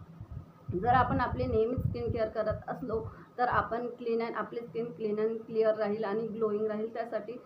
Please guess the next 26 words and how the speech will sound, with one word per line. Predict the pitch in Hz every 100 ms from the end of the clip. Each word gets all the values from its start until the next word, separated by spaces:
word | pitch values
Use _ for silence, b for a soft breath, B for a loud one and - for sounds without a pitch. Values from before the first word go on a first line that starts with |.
| B -
त्यामुळे | 254 247 214
आपण | 196 240
सुंदर | 240 202 220
दिसतो. | 208 190 - 202 170 - - - - - - - - 175
अ, | 214 220 220 247
असं | 240 294
नसतं | 294 294
की | 247 247
आपण | 220 240
रोज | 233 233 220 233 240 240
फाउंडेशन | 240 214 214 214 240
यूज | 233 208
केल्यावरच | 233 208 208 220 240
सुंदर | 220 214
दिसतो. | 208 208 208 214 B B B
जर | 233 262
आपली | 247 247 254
स्किन | - 240 240
clean | - 233 226 226
and | 233 -
clear | 220 226 226
राहील | 220 214 220 233
तर | 214
आपण | 190 214
सुंदर | 220 202 196 254
दिसतो. | 214 175 -